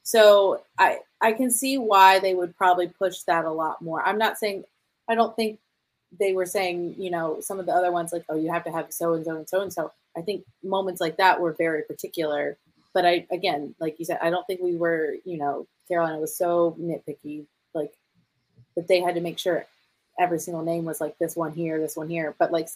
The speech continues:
things like that, that's a certain situation that Carolina really did need to have them playing a certain way.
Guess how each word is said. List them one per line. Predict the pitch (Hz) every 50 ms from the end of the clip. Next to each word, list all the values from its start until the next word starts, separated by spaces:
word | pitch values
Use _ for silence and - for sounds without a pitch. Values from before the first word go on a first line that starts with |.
| - _
things | - 185 180 175 175
like | 160 156 -
that, | - 160 156 147 -
that's | 160 160 -
a | 160
certain | - - 160 156
situation | 160 - - - 160 156 147 143 - 156 151
that | 147 - - _ _ _ -
Carolina | - 185 175 170 170 165 165
really | 160 165 170 165 165 160 160
did | - 175 175 165 160
need | 165 165 160
to | - -
have | 165 160 160 156 -
them | - 160 156 - _
playing | - 160 156 151 156
a | 165 170
certain | - - 160 - - -
way. | 139 135 113 - - - - 165